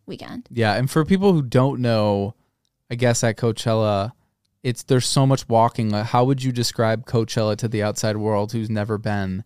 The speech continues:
Speaker 2: It's, like, on a huge desert,
Speaker 1: It's on
Speaker 2: I
Speaker 1: the
Speaker 2: guess.
Speaker 1: Empire Polo Field,
Speaker 2: Mm-hmm.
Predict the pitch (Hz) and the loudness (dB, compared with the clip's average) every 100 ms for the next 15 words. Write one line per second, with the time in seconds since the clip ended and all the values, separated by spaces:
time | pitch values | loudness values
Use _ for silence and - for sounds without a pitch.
0 | _ - 139 151 139 - 139 160 151 131 | _ -8 0 2 2 2 2 4 2 0
1 | _ - _ _ - - 151 170 175 156 | _ -20 _ _ -12 0 4 6 6 2
2 | 120 143 135 123 120 117 107 - 247 294 | -2 -2 0 0 2 0 0 0 0 2
3 | - - 240 240 214 214 202 170 180 180 | 0 -2 -4 -4 -4 -4 -6 -6 -6 -8
4 | 165 175 254 139 131 113 | -8 -8 -6 -2 0 0